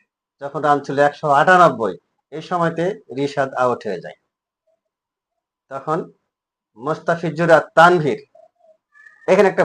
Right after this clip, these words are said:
ভুল বোঝাবুঝি। দেখেন, আরো বল কিন্তু তিনটা আছে, মোস্তাফিজুর একটা ছয় মেরেছে। মোস্তাফিজুর, আহ, একটা, আহ,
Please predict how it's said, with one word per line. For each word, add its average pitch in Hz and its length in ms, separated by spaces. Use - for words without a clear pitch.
ভুল 160 220
বোঝাবুঝি। 147 480
দেখেন, 135 220
আরো 170 200
বল 175 200
কিন্তু 170 240
তিনটা 175 260
আছে, - 180
মোস্তাফিজুর 190 760
একটা 185 140
ছয় 127 200
মেরেছে। 95 320
মোস্তাফিজুর, 190 760
আহ, 147 340
একটা, 180 200
আহ, 147 200